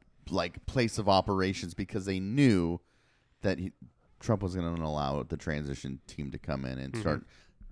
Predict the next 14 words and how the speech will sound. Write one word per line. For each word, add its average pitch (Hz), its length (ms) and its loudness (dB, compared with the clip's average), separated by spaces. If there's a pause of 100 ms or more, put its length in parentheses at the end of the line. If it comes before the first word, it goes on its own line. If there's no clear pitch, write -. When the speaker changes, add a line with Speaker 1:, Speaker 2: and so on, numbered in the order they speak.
(140)
Speaker 1:
gaining 80 340 -2
access 69 400 -8
to - 100 -16
stuff. 57 420 -6
And 58 180 -8 (1200)
that's 113 140 -4
a - 20 -2
good 147 120 0
point. 156 240 2 (280)
Speaker 2:
Yeah. 110 160 -4 (180)
Speaker 1:
I 101 60 2
like 120 220 -2
that. 71 200 -2 (760)
Speaker 2:
So, 107 420 -4